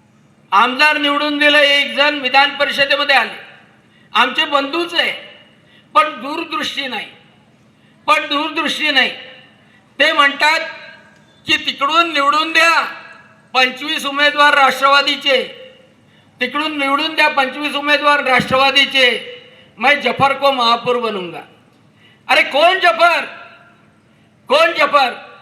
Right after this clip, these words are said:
जफर म्हणजे जब्बारचा पोरगा, ज्यांचं वय माझ्या एवढं असेल त्यांना आठवत असेल जब्बार,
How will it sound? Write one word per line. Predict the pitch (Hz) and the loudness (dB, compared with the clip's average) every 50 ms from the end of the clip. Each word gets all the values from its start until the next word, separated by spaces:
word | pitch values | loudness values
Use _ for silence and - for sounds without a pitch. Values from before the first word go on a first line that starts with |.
| - _ _ _ | -20 _ _ _
जफर | 220 240 240 285 320 311 | -4 -2 0 2 0 0
म्हणजे | 302 302 294 294 320 | 0 -2 -2 -2 -2
जब्बारचा | 320 311 277 262 - 285 294 302 302 302 302 294 | 0 0 0 0 2 0 0 0 0 0 0 0
पोरगा, | - 294 277 277 277 277 254 226 - - - - - - - _ _ _ _ _ _ _ _ _ _ _ | 2 2 0 2 2 2 2 2 0 -4 -10 -18 -20 -20 -20 _ _ _ _ _ _ _ _ _ _ _
ज्यांचं | 170 233 247 262 262 294 294 | 0 0 0 2 2 2 2
वय | 294 285 294 302 | 4 4 2 2
माझ्या | 285 269 247 247 254 269 277 | 2 2 2 2 2 2 2
एवढं | 277 269 285 294 | 2 0 0 0
असेल | 285 269 - 277 294 294 294 | 0 0 0 0 -2 0 0
त्यांना | 269 262 262 277 | -2 0 2 2
आठवत | 262 240 233 - 277 285 285 | 0 0 0 -2 -2 -2 0
असेल | 285 285 285 294 294 285 269 | -2 -2 0 0 0 0 0
जब्बार, | 262 254 240 233 254 233 214 | -2 -4 -2 -2 -2 -2 -2